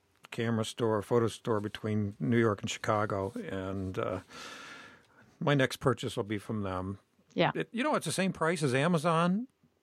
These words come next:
Speaker 2: Yeah.
Speaker 1: Same, same sales tax. Now, B and H, you get a break 'cause they don't collect the sales tax. But, yeah, support your local camera store. Otherwise,
Speaker 2: Yep.
Speaker 1: it won't be there. Just
Speaker 2: That's
Speaker 1: like your
Speaker 2: true.
Speaker 1: local bookstore,
Speaker 2: <laughs>
Speaker 1: as,
Speaker 2: Yeah.
Speaker 1: as you said
Speaker 2: Yeah.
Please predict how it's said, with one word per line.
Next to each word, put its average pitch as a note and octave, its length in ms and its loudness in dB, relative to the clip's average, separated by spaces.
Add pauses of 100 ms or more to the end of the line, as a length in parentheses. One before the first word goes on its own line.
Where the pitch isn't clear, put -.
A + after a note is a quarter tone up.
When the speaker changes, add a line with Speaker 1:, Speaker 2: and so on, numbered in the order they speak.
(180)
Speaker 2:
Yeah. B3+ 200 2
Speaker 1:
Same, C3 300 2
same C3 380 2
sales B2+ 320 2
tax. C3 360 -2
Now, A#2 100 2
B A#2 220 4
and A#2 80 6
H, B2 240 4
you B2 80 -2
get A2 120 2
a A2 60 2
break A2+ 380 0
'cause - 160 -12
they A2 80 -6
don't G#2 180 -4
collect G2+ 300 -4
the A#2+ 80 -10
sales G2+ 340 -6
tax. G2 380 -6
But, - 160 -12 (1040)
yeah, C#3+ 260 4
support G#3+ 400 0
your F3+ 100 4
local C#3+ 260 4
camera A2+ 340 4
store. A2+ 400 -2
Otherwise, B2+ 320 4
Speaker 2:
Yep. A2 80 -2
Speaker 1:
it A2 40 0
won't G#2+ 140 0
be G#2 160 -2
there. F#2 340 -6
Just - 0 -
Speaker 2:
That's A#3 160 4
Speaker 1:
like C4+ 140 2
your G3 100 4
Speaker 2:
true. F#3+ 80 6
Speaker 1:
local F#3+ 220 2
bookstore, C#3 680 2
Speaker 2:
<laughs> - 400 2
Speaker 1:
as, A3+ 220 0
Speaker 2:
Yeah. A3+ 120 4 (220)
Speaker 1:
as G#2+ 120 -6
you A2 100 -8
said A2 320 -6 (240)
Speaker 2:
Yeah. F3+ 180 -4